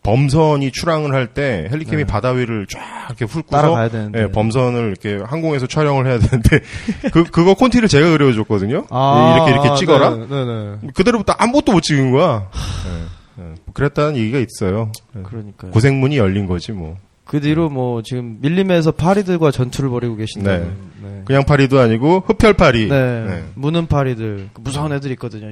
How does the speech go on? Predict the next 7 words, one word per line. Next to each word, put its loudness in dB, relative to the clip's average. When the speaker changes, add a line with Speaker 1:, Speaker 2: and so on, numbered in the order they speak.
Speaker 1:
네. -10
Speaker 2:
크긴 -10
요만한데. -6
Speaker 1:
음. -14
Speaker 2:
아, -14
고생이 -10
많으십니다. -10